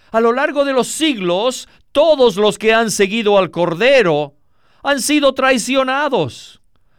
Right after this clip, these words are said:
han sido menospreciados. Es extraño, ¿verdad? Aún muchos de nosotros tenemos la experiencia de que antes de ser salvos,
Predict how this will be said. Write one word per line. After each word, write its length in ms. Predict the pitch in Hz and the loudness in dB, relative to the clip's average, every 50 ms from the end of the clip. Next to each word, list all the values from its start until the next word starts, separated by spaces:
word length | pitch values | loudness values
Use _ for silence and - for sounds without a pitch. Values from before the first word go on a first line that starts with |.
| _ _ | _ _
han 240 | - 196 202 208 196 | -4 -2 -2 -2 -4
sido 440 | - - 214 220 202 208 208 208 - | -6 -6 -6 -4 -2 -2 -2 -2 -6
menospreciados. 2000 | - 180 175 180 196 196 190 185 190 190 180 - - - - 185 175 165 147 - - - 175 170 175 180 196 196 208 208 170 139 110 95 90 92 - - - - _ _ _ _ _ _ _ _ _ _ _ _ _ _ _ _ _ _ _ _ _ _ - | -10 -10 -6 -4 -2 -2 -2 -4 -4 -6 -6 -8 -10 -10 -8 -6 -4 -4 -6 -8 -10 -10 -8 -8 -8 -8 -10 -10 -10 -10 -8 -8 -10 -12 -14 -18 -20 -20 -20 -20 _ _ _ _ _ _ _ _ _ _ _ _ _ _ _ _ _ _ _ _ _ _ -8
Es 160 | 208 202 - | -6 -6 -6
extraño, 540 | 220 208 - - 269 285 320 339 311 170 139 | -6 -8 -10 -10 -8 -8 -8 -6 -6 -6 -6
¿verdad? 280 | 139 143 180 226 247 _ _ _ _ _ _ _ _ _ _ _ _ _ _ _ _ _ _ _ _ _ _ _ 107 | -6 -8 -8 -12 -14 _ _ _ _ _ _ _ _ _ _ _ _ _ _ _ _ _ _ _ _ _ _ _ -12
Aún 460 | 107 113 123 143 160 185 202 190 - | -8 -4 -2 -2 -2 -2 -4 -6 -10
muchos 460 | - 165 165 202 226 - 214 202 180 165 | -10 -8 -6 -6 -4 -2 -2 -2 -2 -2
de 80 | 185 | -4
nosotros 1000 | 180 175 160 - - 214 220 220 - 131 120 123 127 143 160 160 - - - - _ _ _ _ _ _ _ _ _ _ _ _ | -4 -4 -6 -4 -6 -6 -6 -6 -6 -6 -4 -4 -4 -4 -6 -8 -12 -18 -20 -20 _ _ _ _ _ _ _ _ _ _ _ _
tenemos 400 | 143 143 151 175 175 175 170 156 | -6 -4 -4 -4 -4 -4 -4 -2
la 140 | 160 156 156 | 0 -2 -2
experiencia 760 | 147 - - 156 143 139 143 160 185 202 190 - - 147 135 | -2 -6 -8 -6 -4 -4 -2 -4 -4 -4 -6 -6 -4 -4 -4
de 140 | 131 127 127 | -4 -4 -6
que 240 | - 139 131 131 - - _ | -4 -4 -6 -6 -6 -8 _
antes 380 | - 170 208 214 185 214 196 165 | -6 -4 -4 -4 -2 -4 -2 -2
de 120 | 180 170 | -2 -2
ser 240 | - - 170 156 147 | -2 -2 -2 -2 -4
salvos, 680 | - - 135 127 127 123 123 139 156 165 - - _ | -4 -4 -4 -4 -4 -6 -8 -10 -12 -12 -14 -18 _